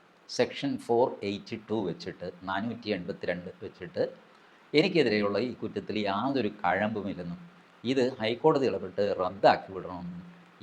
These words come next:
എന്നെ ഈ വിചാരണ കുന്തം കുറുടി എന്നൊക്കെ ഒഴിവാക്കി തരണമെന്നും" പറഞ്ഞുകൊണ്ട്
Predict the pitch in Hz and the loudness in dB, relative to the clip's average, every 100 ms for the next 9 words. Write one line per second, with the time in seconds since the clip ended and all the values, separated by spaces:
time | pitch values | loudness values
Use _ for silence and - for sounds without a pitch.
0 | 107 131 147 107 113 95 110 113 110 98 | 2 4 4 2 0 2 4 6 4 -2
1 | 98 92 98 104 90 95 101 90 - 95 | -4 -8 -8 -6 -6 -4 -4 -6 -6 -2
2 | 90 120 - - 85 87 90 - - 92 | 6 6 4 -4 -6 -6 -12 -12 0 0
3 | 90 98 85 95 | 0 -8 -6 -4